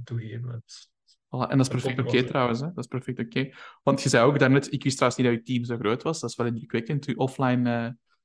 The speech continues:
Speaker 2: eh, P T-studio draait dan goed. Je hebt, je hebt negen mensen, ehm, die voor u werken. Waarschijnlijk een stukje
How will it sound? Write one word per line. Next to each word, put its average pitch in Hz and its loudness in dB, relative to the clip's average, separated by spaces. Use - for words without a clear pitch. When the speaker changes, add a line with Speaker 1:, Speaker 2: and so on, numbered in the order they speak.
Speaker 2:
eh, 123 -2
P 113 -2
T-studio 120 0
draait 120 0
dan 151 -4
goed. 160 -4
Je - 0
hebt, - -4
je - -6
hebt 120 -2
negen 131 2
mensen, 123 0
ehm, 110 0
die 131 -4
voor 123 0
u 113 2
werken. 165 0
Waarschijnlijk 131 2
een 127 0
stukje 120 -2